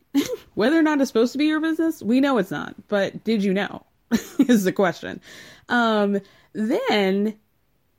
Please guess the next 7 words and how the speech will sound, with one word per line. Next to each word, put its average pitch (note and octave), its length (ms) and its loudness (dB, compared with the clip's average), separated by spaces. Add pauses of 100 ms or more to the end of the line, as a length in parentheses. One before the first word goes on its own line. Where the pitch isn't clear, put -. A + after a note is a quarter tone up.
(240)
she D4+ 200 0
goes E4+ 240 4
back B3 300 2
into A3+ 180 4
bitch F#3+ 360 0
mode E3 520 2 (100)
and G3 640 0